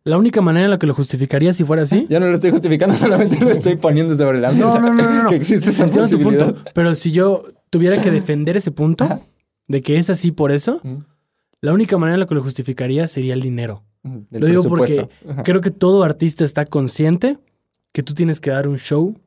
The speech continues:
Speaker 1: como si tuvieras un escenario lleno, aunque solo tengas una persona. Entonces, si fuera un Corona Capital,
Speaker 2: Ujú.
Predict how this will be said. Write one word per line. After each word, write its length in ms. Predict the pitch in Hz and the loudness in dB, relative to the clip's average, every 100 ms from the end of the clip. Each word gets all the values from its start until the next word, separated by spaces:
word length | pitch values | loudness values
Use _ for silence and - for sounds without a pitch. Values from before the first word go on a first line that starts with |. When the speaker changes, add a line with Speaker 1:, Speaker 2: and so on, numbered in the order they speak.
| _ _ | _ _
Speaker 1:
como 180 | - 127 | -4 -4
si 80 | 107 | -4
tuvieras 540 | - 120 135 139 - _ | -6 -2 -2 -4 -10 _
un 160 | 139 135 | -10 -10
escenario 420 | - 127 120 120 | -10 -10 -8 -8
lleno, 400 | 113 135 165 190 | -4 -2 -2 -4
aunque 240 | 139 127 | -8 -10
solo 200 | 113 123 | -8 -6
tengas 240 | 123 127 117 | -4 -4 -4
una 140 | 120 | -6
persona. 440 | 117 107 120 107 101 _ _ _ | -6 -8 -8 -8 -12 _ _ _
Entonces, 300 | 156 214 185 | -4 -2 -2
si 80 | 170 | -2
fuera 180 | 165 | 0
un 60 | 190 | 0
Corona 260 | 170 156 175 | 0 0 0
Capital, 540 | 151 123 - 123 104 - | -2 -4 -4 -4 -6 -12
Speaker 2:
Ujú. 220 | 127 113 | -12 -12